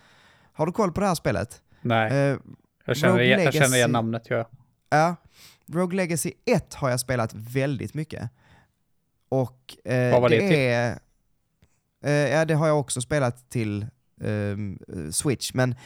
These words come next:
Speaker 1: det släpptes först på, alltså, Steam, typ P C,
Speaker 2: Mm.
Speaker 1: tror jag, skulle jag gissa. Ehm, men ja, det är ett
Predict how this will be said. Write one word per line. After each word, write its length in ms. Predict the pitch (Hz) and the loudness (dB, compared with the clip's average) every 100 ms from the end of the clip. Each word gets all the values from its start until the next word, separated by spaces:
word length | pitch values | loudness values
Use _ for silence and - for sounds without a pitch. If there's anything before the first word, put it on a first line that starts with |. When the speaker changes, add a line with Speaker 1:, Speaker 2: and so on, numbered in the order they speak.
| - - - | -20 -20 -12
Speaker 1:
det 340 | - 131 127 | -4 0 0
släpptes 440 | - 127 127 120 | 0 -4 -4 -4
först 540 | - 143 113 - - - | -2 0 0 -2 -6 -6
på, 300 | - 87 - - _ _ _ _ - | -6 -6 -10 -16 _ _ _ _ -10
alltså, 200 | 95 - - | -8 -6 -6
Steam, 260 | - - - | -8 -10 -12
typ 180 | - - - | -14 -14 -6
P 200 | 107 101 | -2 0
C, 160 | 117 | -2
Speaker 2:
Mm. 100 | - | -2
Speaker 1:
tror 200 | - - | -12 -14
jag, 80 | 110 | -12
skulle 200 | - 101 | -8 -6
jag 60 | 95 | -6
gissa. 360 | 87 - - - _ - - - _ _ - | -6 -8 -12 -16 _ -20 -20 -20 _ _ -4
Ehm, 540 | 113 110 107 107 101 - - - - _ _ _ _ - | 0 0 0 -2 -4 -12 -20 -20 -20 _ _ _ _ -2
men 120 | 147 | 2
ja, 440 | 165 175 - 113 | 4 2 0 -4
det 540 | 160 156 196 131 185 147 - | -4 -2 -2 0 0 -2 -2
är 120 | - | -2
ett 280 | 117 - - | -4 -6 -20